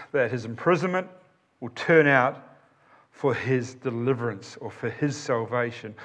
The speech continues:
or for his vindication. You know, pragmatically, he just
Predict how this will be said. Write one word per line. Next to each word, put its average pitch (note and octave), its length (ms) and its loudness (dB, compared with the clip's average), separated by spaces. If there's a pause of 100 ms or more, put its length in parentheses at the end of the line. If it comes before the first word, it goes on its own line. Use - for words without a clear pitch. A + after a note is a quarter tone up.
(100)
or A#2+ 120 0
for A#2 180 -2
his A#2+ 420 -4 (160)
vindication. G#2 1040 -12 (3750)
You E3 100 2
know, D#3+ 200 6 (640)
pragmatically, D#3 720 6
he C3+ 180 0
just C3+ 220 -4